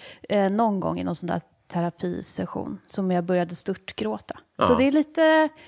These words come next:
Speaker 1: ja, man, man vet aldrig riktigt. Men jag, jag kommer inte börja gråta nu.
Speaker 2: Nej, men det får du göra.
Speaker 1: <laughs> Ja.
Speaker 2: Det, så det är inte så. Men om det,
Speaker 1: Mm.
Speaker 2: om det är jobbigt för att du inte vill prata, det var
Speaker 1: Ja,
Speaker 2: med det
Speaker 1: nej,
Speaker 2: längre.
Speaker 1: nej.
Speaker 2: Nej. Nej, men det fattar
Speaker 1: Mm.
Speaker 2: jag också. Var han
Speaker 1: Mm.
Speaker 2: sjuk?
Speaker 1: Mm. Ja, han,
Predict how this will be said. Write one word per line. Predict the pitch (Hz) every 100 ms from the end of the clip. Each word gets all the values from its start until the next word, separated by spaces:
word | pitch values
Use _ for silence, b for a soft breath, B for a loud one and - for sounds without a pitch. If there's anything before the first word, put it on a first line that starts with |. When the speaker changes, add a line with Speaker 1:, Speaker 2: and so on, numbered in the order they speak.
| b
Speaker 1:
ja, | 247 311 330
man, | 302 285 285
man | 285
vet | 285 359 -
aldrig | 185 190 214
riktigt. | - - _ -
Men | 254
jag, | 285 320
jag | 302
kommer | 269
inte | -
börja | 226
gråta | 202 175 -
nu. | - - _ -
Speaker 2:
Nej, | 147 170
men | 147
det | 196
får | 214 202
du | 127
göra. | 90 104 -
Speaker 1:
<laughs> |
Ja. | -
Speaker 2:
Det, | -
så | 123
det | 135
är | 151
inte | 135
så. | 135 127
Men | 135
om | 131
det, | 123
Speaker 1:
Mm. | 120
Speaker 2:
om | 123 120
det |
är | 117
jobbigt | 135 127 117 202
för | - 101
att |
du | 104
inte | 98
vill | 104 208 120
prata, | 87 - -
det | - -
var |
Speaker 1:
Ja, | 254 277
Speaker 2:
med | 233
det | 269
Speaker 1:
nej, | 262 269
Speaker 2:
längre. | - -
Speaker 1:
nej. | 233 220 - -
Speaker 2:
Nej. | 110 98 _ _ _ b b b b
Nej, | - 147
men | 175
det | 226
fattar | 240
Speaker 1:
Mm. | 220 110
Speaker 2:
jag | 127
också. | 151 - - _ -
Var | 123
han | 123
Speaker 1:
Mm. | -
Speaker 2:
sjuk? | - - _ _ _ -
Speaker 1:
Mm. | 302 339 427 - B B B
Ja, | 330
han, | 349